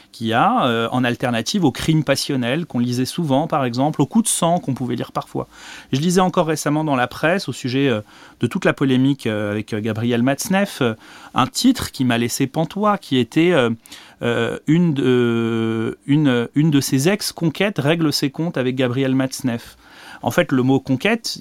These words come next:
il vient euphémiser la notion de victime, parce qu'en fait, c'est pas une de ses ex-conquêtes, c'est une de ses victimes. Et donc, évidemment que les mots véhiculent des représentations, renvoient à des réalités qui sont différentes, empruntent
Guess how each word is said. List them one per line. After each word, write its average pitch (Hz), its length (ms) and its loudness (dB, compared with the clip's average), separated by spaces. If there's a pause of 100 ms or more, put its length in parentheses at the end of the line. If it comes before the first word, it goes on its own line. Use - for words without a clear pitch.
il 120 460 0
vient 127 220 0
euphémiser 127 640 2
la 131 180 2
notion 127 260 0
de 135 60 4
victime, 165 480 2
parce - 140 -10
qu'en - 80 -8
fait, 139 100 -4
c'est - 80 -8
pas 120 140 -2
une 123 80 0
de 123 80 -2
ses 127 120 -4
ex-conquêtes, 196 380 -2
c'est 120 120 2
une 127 60 2
de 127 80 -2
ses 135 160 0
victimes. 139 520 -4 (420)
Et 120 60 0
donc, 127 240 0
évidemment 170 420 2
que 160 140 -2
les 139 40 2
mots 151 140 4
véhiculent 139 400 0
des 135 120 0
représentations, 127 840 0 (360)
renvoient 156 380 2
à 151 40 0
des 135 120 0
réalités 127 440 0
qui - 80 -8
sont 127 160 -4
différentes, 131 640 0
empruntent 170 640 0